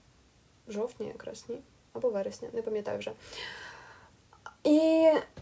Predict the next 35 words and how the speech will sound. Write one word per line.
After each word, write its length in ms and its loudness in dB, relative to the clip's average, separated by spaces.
я 200 12
коли 400 4
побачила, 400 2
по-перше, 320 -2
це 120 0
видання, 380 0
воно 160 2
мені 140 0
дуже 140 -2
сподобалось. 500 0
Воно 120 -4
справді 300 -4
дуже 200 -6
красиве, 460 0
тут 140 -4
такі 240 -6
ще 680 -6
рельєфні 560 -4
сторінки, 800 -2
ну, 80 -2
воно, 320 -6
і 120 0
от 140 -2
дуже 220 4
приємно 400 -4
в 40 -4
руках 260 -6
тримати 320 -6
цю 140 -8
книжку. 400 -2
Прочитала 520 6
анотацію, 760 -2
Лондон, 720 0
якась 260 0
спільнота, 1080 0